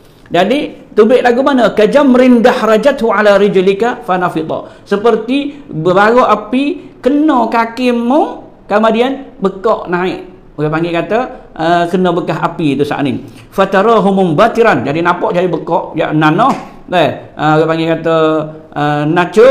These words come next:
wa laysa fihi syai'." Kemudian kadang-kadang ia naik bekak besar saja, eh, kadang-kadang tidak mudarat gap perkara. Nah, jadi nak ayat kata, tidak sera kara habuk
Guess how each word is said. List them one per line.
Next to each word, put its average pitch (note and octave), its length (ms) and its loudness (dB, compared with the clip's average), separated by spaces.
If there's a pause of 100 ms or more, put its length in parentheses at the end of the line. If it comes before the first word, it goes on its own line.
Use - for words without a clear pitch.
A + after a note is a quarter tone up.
(120)
wa F3 160 2
laysa F#3 400 0
fihi E3 240 -2
syai'." D#3 560 -6
Kemudian E3 400 -2
kadang-kadang F3+ 720 -4
ia F3 160 0
naik F3 240 -4
bekak D#3+ 320 -2
besar E3+ 320 -4
saja, E3+ 480 -2 (160)
eh, C#3+ 160 -4
kadang-kadang D3+ 400 -4
tidak D#3 280 -4 (120)
mudarat C#3+ 400 -2
gap B2+ 160 -8
perkara. G#2+ 480 -6 (580)
Nah, B2+ 480 -6
jadi D3 240 0
nak F#3+ 160 -2
ayat D#3 100 -2 (140)
kata, F3 120 0 (360)
tidak E3 400 0
sera G#3 640 0
kara B3 240 -4
habuk C#4 560 -2